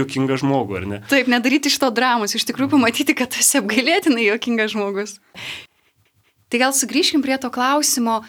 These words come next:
Speaker 2: Taip, Yves Linvo buvo krikščionis, bet ar galima jį laikyti krikščioniškos literatūros autoriumi?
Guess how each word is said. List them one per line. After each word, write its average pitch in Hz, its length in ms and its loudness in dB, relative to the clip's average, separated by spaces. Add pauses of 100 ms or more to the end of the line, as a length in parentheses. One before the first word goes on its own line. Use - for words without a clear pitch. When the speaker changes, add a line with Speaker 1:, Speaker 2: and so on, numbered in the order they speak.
(720)
Speaker 2:
Taip, 285 340 0
Yves 285 220 0
Linvo 254 260 2
buvo 240 240 -2
krikščionis, 202 800 -2 (400)
bet 214 180 -4
ar 226 100 -2
galima 262 340 0
jį 233 160 -2
laikyti 226 420 -8
krikščioniškos 247 800 -2
literatūros 214 680 -6
autoriumi? 185 520 -12